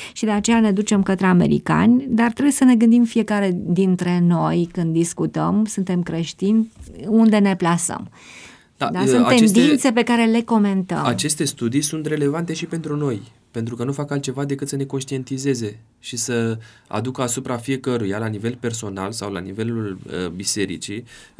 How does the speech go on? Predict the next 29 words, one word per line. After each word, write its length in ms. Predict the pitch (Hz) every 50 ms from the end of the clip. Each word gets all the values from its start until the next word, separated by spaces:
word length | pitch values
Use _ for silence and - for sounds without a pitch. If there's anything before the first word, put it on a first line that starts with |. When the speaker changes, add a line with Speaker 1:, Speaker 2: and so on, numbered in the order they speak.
| 110 110
Speaker 2:
uh, 40 | 110
cumva, 480 | 113 113 120 113 110 120 131 143 147 151 143 143 - - - _ _ _ - - - - 117 117 117 113
um, 240 | 113 113 110 110 113 - - - - - -
simțăminte 720 | 110 - - 131 120 113 123 113 113 131 147 151 147 147 139
pe 120 | 139 135
care 340 | 135 139 139 139 135 131 135
în-, 300 | 139 151 165 165 151 -
noi 240 | 117 127 147 151 143
înșine 320 | 151 156 151 147 147 147
le 140 | 143 143 139
trăim. 380 | 135 143 143 147 135 104 95 107 - _ _ _ _
Sunt, 400 | - - 139 143 139 127 117 123
uh, 140 | 123 120
adevărate 540 | 117 120 123 123 117 117 135 139 151 147 147
sau 360 | 139 - 147 139 139 135 131 120
din 140 | 120 127 131
contră? 400 | 127 135 131 113 104 - 101 98 - - - - - _ _ - - - - - _ - 117 123
Din 160 | 123 139 139 139
perspectiva 580 | 135 131 - - 139 139 135 160 156 156 143
mea, 400 | 135 147 156 156 156 151 143 - -
uh, 80 | 127 127 123 123
descoper, 540 | 123 127 123 - - - 156 151 156 151 147
uh, 760 | 143 139 139 - - - - _ _ - 123 123 123 120 120 117
cu 220 | 117 - 131 127 120
tristețe 680 | 113 131 123 117 117 - - 143 151 147 - 156 147
că 140 | 143 151 143
toate 280 | 139 147 156 156 151 160
aceste 360 | 139 - 147 139 139 - 135
studii, 540 | - - - 143 147 143 147 151 156 147